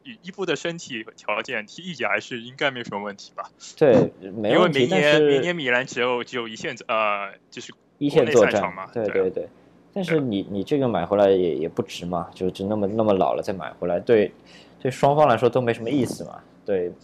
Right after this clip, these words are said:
Speaker 2: 对伊布来说或者对，对这个
Speaker 1: 但是
Speaker 2: 米兰。
Speaker 1: 再怎么说，呃，法甲，虽然说现在法甲可能会，呃，整体水平可能会比意甲高，但是，呃，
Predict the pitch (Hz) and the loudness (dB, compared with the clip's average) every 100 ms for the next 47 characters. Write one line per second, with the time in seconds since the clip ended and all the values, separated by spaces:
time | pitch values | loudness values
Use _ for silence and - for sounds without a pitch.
0 | - 101 113 117 110 87 98 92 87 82 | -12 -8 -6 -2 0 0 -2 -4 -4 -2
1 | 92 85 80 _ _ _ _ _ - 82 | -4 -4 -8 _ _ _ _ _ -16 -12
2 | 87 73 60 55 - 208 262 190 175 175 | -10 -10 -10 -12 -6 -2 0 -2 -4 -8
3 | 135 135 - - - 294 165 135 - 170 | -10 -12 -18 -10 -2 0 0 -4 -4 0
4 | 165 165 160 160 - _ 120 120 120 120 | 4 4 2 0 -4 _ -10 -6 -6 -8
5 | - - 120 135 190 143 110 104 104 - | -10 -6 -4 -2 -4 -2 0 0 -2 -2
6 | 208 214 202 196 151 131 143 127 117 110 | -2 -2 -4 -4 -2 -2 -2 -4 -8 -12
7 | 120 143 135 117 - _ _ _ 110 104 | -12 -12 -10 -10 -14 _ _ _ -12 -10
8 | 104 135 151 151 107 117 131 110 104 113 | -8 -10 -10 -8 -8 -8 -12 -10 -8 -4
9 | 202 - 107 127 113 104 90 104 101 131 | -4 -4 -8 -12 -4 -4 -2 -4 -4 -6
10 | 131 131 120 - - _ _ _ _ _ | -6 -10 -10 -16 -20 _ _ _ _ _
11 | - 107 101 101 | 0 2 2 0